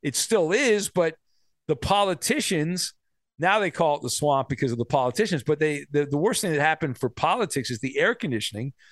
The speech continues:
because everyone used to get out of Washington, D C, uh, in the summertime 'cause it was so nasty and it was, uh, just horrible. And our friend, uh, Marlins man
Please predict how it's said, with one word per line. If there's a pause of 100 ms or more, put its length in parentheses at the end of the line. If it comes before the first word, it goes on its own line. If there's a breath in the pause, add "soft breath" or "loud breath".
(160 soft breath)
because
everyone
used
to
get
out
of
Washington,
D
C, (600)
uh,
in
the
summertime
'cause
it
was
so
nasty (540)
and
it
was,
uh,
just
horrible.
And (140)
our
friend,
uh,
Marlins
man